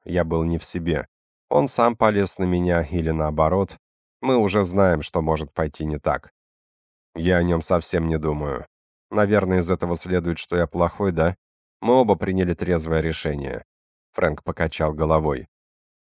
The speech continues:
«Но я повторяю, не настаивай. Вот ещё кое-что, о чём ты, возможно, не задумывался. Когда теплица заработает на полную мощность, кислорода мы будем получать больше, чем требуется,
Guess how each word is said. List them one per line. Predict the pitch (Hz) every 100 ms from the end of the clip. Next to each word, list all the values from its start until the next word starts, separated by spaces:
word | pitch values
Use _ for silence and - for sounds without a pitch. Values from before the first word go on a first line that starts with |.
| _
«Но | 87
я | 92 101
повторяю, | 101 - 98 95 80 67 - _ -
не | 85
настаивай. | 85 90 - 82 73 67 62 _ _ _ _ _ _ _ _ _ _
Вот | 127 147 143
ещё | 104 85 98 90
кое-что, | 98 90 - - 117
о | 90
чём | - 90
ты, | - 117 90
возможно, | 82 85 98 90 87
не | 87
задумывался. | 82 95 101 92 76 76 71 71 53 - _ _ _ -
Когда | 110 101 113
теплица | - - 120 117 101
заработает | 92 101 98 107 101 95
на | 101 95
полную | 107 101 98 98
мощность, | 120 113 - 73 - - - _
кислорода | 104 - 104 107 120 104
мы | 104
будем | 98 104 101
получать | 92 101 101 110 101
больше, | 107 104 -
чем | 98 107
требуется, | - 117 85 73 69 - 57